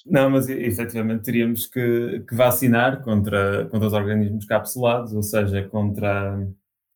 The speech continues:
contra o Streptococcus pneumoniae,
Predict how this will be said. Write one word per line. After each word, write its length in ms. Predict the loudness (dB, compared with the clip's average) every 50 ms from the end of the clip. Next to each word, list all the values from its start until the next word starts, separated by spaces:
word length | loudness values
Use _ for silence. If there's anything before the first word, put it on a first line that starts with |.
| _ _ _ _ _ _ _ _ _ _ -2 0 2
contra 340 | 4 2 2 2 2 2
o 40 | 2
Streptococcus 760 | 2 0 -2 -4 -4 -4 -2 -4 -2 -2 -2 -4 -4 -6 -10
pneumoniae, 800 | -4 -2 0 2 2 2 2 2 2 2 2 2 0 0 -6